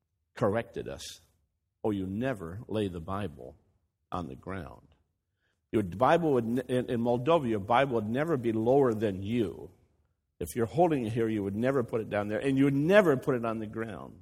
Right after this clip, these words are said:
In Moldova, in another church, out in the middle of nowhere, had the joy of sharing the gospel. And back in the crowd, I watched this older lady with my interpreter,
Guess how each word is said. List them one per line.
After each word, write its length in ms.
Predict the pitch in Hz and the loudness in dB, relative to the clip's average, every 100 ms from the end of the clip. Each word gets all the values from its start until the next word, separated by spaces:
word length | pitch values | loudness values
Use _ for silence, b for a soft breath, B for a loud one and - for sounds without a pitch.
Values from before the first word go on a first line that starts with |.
| 117 - _ _ _ _ _ _ _ _ _ _ _ _ _ _ _ _ _ _ _ - | -20 -20 _ _ _ _ _ _ _ _ _ _ _ _ _ _ _ _ _ _ _ -12
In 80 | 95 | -6
Moldova, 600 | 104 98 120 107 101 92 - _ _ _ - | -4 0 0 0 -4 -8 -14 _ _ _ -8
in 100 | 107 | -4
another 300 | 107 120 101 | -2 -2 -4
church, 520 | - 85 - - - _ _ _ _ - | -6 -10 -10 -18 -20 _ _ _ _ -2
out 160 | 117 | 0
in 100 | 107 | 0
the 80 | 104 | -2
middle 380 | 107 127 156 147 | -2 0 0 0
of 120 | 135 | -2
nowhere, 520 | 117 101 90 - - _ _ _ _ _ _ _ _ _ _ _ - | -4 -6 -8 -12 -16 _ _ _ _ _ _ _ _ _ _ _ 4
had 120 | 147 | 4
the 80 | 123 | 4
joy 240 | 113 139 | 2 2
of 120 | 131 104 | 2 -2
sharing 360 | - 147 147 | -2 0 0
the 80 | 131 | -4
gospel. 540 | 123 87 - - - _ _ _ _ _ _ _ _ _ _ _ - | -6 -6 -8 -16 -20 _ _ _ _ _ _ _ _ _ _ _ -12
And 140 | 98 | -6
back 220 | 95 131 135 | -2 0 -2
in 60 | |
the 80 | 143 | -6
crowd, 480 | - 120 85 82 87 - _ - | -6 -8 -8 -10 -14 -18 _ -8
I 40 | |
watched 380 | 92 113 120 - | -2 -2 -2 -4
this 180 | 123 - | -6 -6
older 320 | 120 131 127 | -8 -6 -4
lady 360 | 104 82 76 82 _ _ _ _ _ _ _ _ _ _ _ | -4 -6 -10 -16 _ _ _ _ _ _ _ _ _ _ _
with 140 | 110 107 | -2 0
my 140 | 127 | -2
interpreter, 600 | 135 131 104 90 67 | -2 -4 -6 -8 -12